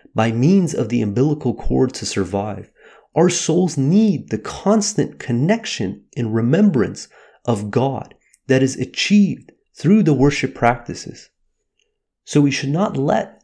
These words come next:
the artificial light created by men, provided to us as a blessing from God,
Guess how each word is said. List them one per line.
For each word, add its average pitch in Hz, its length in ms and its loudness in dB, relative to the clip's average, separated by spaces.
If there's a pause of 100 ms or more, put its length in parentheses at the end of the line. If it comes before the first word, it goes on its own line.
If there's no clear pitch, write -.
(240)
the 135 200 0
artificial 180 680 2
light 127 400 -2 (380)
created 156 580 0
by 123 180 0
men, 123 480 -2 (340)
provided 156 540 0
to - 180 0
us 160 140 -2
as 160 140 -6
a 120 60 0
blessing 151 560 0
from 120 320 -2
God, 123 480 -4